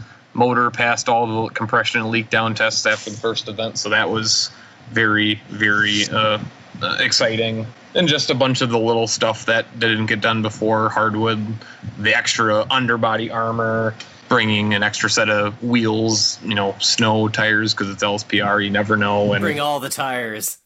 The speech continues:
Speaker 1: Yep, all the,
Speaker 2: <laughs>
Speaker 1: all, all the other little small things that didn't need to get done for the nasa event that need to get done for A R A, and just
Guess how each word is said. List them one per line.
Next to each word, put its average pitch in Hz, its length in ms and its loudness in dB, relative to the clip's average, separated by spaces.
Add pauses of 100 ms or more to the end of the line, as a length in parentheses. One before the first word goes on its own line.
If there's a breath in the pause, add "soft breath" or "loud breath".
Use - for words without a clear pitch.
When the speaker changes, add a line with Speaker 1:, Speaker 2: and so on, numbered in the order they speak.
(100)
Speaker 1:
Yep, 113 300 2
all 120 240 4
the, 117 420 0
Speaker 2:
<laughs> - 40 -4
Speaker 1:
all, 180 280 2
all 170 180 2
the 156 120 2
other 151 180 2
little 143 220 2
small 135 380 0
things 120 520 0
that 113 320 2 (320 loud breath)
didn't 139 280 0
need 143 200 2
to 127 80 2
get 117 200 -2
done 120 320 0
for 117 280 -2
the 110 200 -4
nasa 113 440 2
event 107 320 0
that 113 140 0
need 113 120 0
to 110 80 0
get 107 120 0
done 104 220 0
for 110 160 2
A 107 120 4
R 107 220 2
A, 104 260 2
and 107 160 0
just 104 220 -2